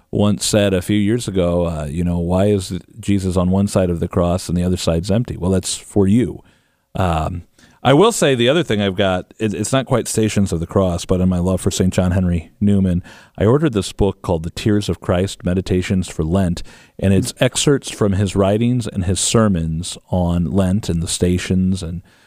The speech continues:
the way of the cross and the, the passion, organized by day. So I, I've, I've had one for Ash Wednesday, one for Thursday after Ash Wednesday. Today I'll have one for Friday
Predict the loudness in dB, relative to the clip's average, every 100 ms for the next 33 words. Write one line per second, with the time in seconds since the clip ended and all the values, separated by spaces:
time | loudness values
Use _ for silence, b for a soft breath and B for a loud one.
0 | b 0 2 4 2 0 0 2 2 0
1 | -4 -8 -4 -2 0 -2 -2 0 2 2
2 | 0 -4 -4 B B B 2 2 4 2
3 | 0 -2 -2 -2 -2 -2 -4 -10 -16 _
4 | -2 0 0 -4 B -12 -14 -10 -2 0
5 | 2 -2 0 0 2 2 2 2 2 0
6 | 0 -2 0 0 0 0 0 -2 -2 -2
7 | 0 2 2 2 0 0 0 0 0 -2
8 | -4 -2 -4 -4 -4 -2 -2 -2 -2 -2
9 | -4 -6 -4 0 2 2 0